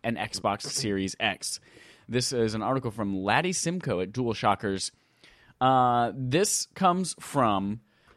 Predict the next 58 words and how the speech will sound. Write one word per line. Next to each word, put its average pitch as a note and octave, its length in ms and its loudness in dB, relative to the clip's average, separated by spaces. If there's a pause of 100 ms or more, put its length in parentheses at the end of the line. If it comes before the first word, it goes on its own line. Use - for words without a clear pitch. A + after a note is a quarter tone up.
(500)
um, G#2+ 520 4 (100)
a A#2+ 40 2
NeoGaf C3 600 6 (500)
thread, G2 400 0 (160)
so - 140 -8
you F#2+ 60 -10
can G#2 100 -10
take A#2 160 -6
that A2+ 100 -2
with A2 140 -6
a A2 40 -6
grain G#2+ 200 -2
of A2+ 60 -2
salt. G2 340 -2 (480)
But C3 480 6
it's C3 160 2
basically E3 360 2
the D3 60 4
studio E3 360 2
Ready C3+ 260 6
at C3 80 2
Dawn, G#2 320 2
who A2+ 460 2
had G#2+ 100 2
made G2+ 240 0
the G2 60 -6
P A#2 160 -4
S G2+ 100 -4
P A#2 180 -4
God G#2 160 2
of G2 100 -4
War D#3+ 180 2
games D#3 260 0
before, C3 480 0
and G2+ 200 -4
then G2+ 120 -2
they F#2+ 100 -2
did F#2+ 200 -2
eighteen A2 320 -6
eighty-six. F#2 640 -4 (500)
Uh, F#2+ 220 -4
they D3 160 2
are D#3+ 80 0
not D3 380 4
necessarily, B2+ 580 -2
they C#3+ 140 8
are D3+ 80 6
not E3 160 6
a C3+ 60 4
Sony B2 380 0
studio. F2 480 -4
They G2+ 120 -4
are - 20 -2
not A2+ 140 -2
a A#2 40 -6
Sony-owned G#2 520 -2
worldwide F#2+ 400 -2
studio. F2+ 400 -8